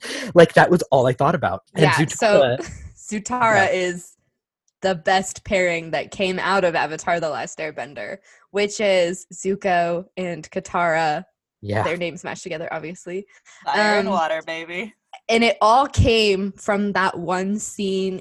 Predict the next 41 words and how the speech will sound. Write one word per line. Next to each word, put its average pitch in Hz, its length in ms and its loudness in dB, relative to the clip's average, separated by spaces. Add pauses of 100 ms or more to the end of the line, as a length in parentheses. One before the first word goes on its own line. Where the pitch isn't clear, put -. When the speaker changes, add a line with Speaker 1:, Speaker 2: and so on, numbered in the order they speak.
Speaker 2:
in 185 220 -2
the 190 80 -2
cave 180 720 0 (300)
where 180 640 0
Speaker 1:
Oh, 165 220 6
no, 143 200 6
no, 139 140 6
no. 113 180 4
Speaker 2:
we 110 140 -2
Speaker 1:
I 135 80 2
disagree 131 400 2
with 107 180 -2
you 101 100 -4
on 92 120 -6
that. 87 280 -10
Speaker 2:
You 226 200 -4
just, 240 260 -8 (480)
okay, 240 320 -2
Speaker 1:
I 185 40 6
Speaker 2:
well, - 120 6
let 233 140 4
me - 60 -2
Speaker 1:
disagree 160 100 2
with - 80 4
you. - 140 4
Speaker 3:
Hannah. - 220 2
<laughs> 392 280 -2
Speaker 2:
This - 180 0
is 427 140 -4
where 339 160 2
this 440 180 0
came 254 320 -2
from 339 280 2
me, 190 340 -2 (280)
Speaker 1:
<laughs> - 300 -18
Speaker 2:
was 226 400 2
the 226 140 0
scene 214 320 -4
in 294 100 -2
the 349 80 0
cave 208 600 2